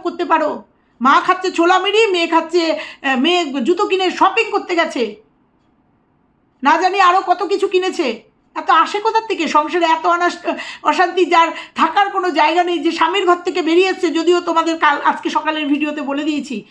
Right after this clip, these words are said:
ও বেরিয়ে আসেনি, পুরোটা নাটক করতে এসছে। হ্যাঁ, ও শপিং করতে যায় কী করে? যার পেটে ভাত নেই, যার সংসারে এত অশান্তি, সে এত দাঁত বার করে কী করে শপিং করতে যায় বন্ধুরা, বলতে পারো?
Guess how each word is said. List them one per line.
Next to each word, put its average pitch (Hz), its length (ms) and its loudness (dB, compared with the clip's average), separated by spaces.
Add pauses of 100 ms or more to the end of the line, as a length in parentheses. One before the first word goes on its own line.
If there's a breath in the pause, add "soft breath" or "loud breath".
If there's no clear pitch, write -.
(180 soft breath)
ও 240 80 0
বেরিয়ে 285 280 2
আসেনি, 294 500 -2 (280)
পুরোটা 330 300 -2
নাটক 294 340 -2
করতে 339 240 -10
এসছে। 254 380 -8 (800 soft breath)
হ্যাঁ, 381 380 2 (260 loud breath)
ও 254 360 -2
শপিং 339 380 2
করতে 427 260 -2
যায় 349 260 2
কী 427 120 -2
করে? 240 400 -2
যার 294 160 0
পেটে 349 240 -2
ভাত 330 280 2
নেই, 440 320 -2 (420)
যার 294 140 0
সংসারে 330 420 0
এত 339 240 2
অশান্তি, 370 560 0
সে - 120 -2 (100)
এত 403 380 2
দাঁত 339 340 2
বার 359 220 0
করে 349 340 -2 (220 loud breath)
কী 359 100 2
করে 359 240 -2
শপিং 302 340 0
করতে 359 280 -6
যায় 320 220 0
বন্ধুরা, 349 300 2
বলতে 339 260 -2
পারো? 403 380 2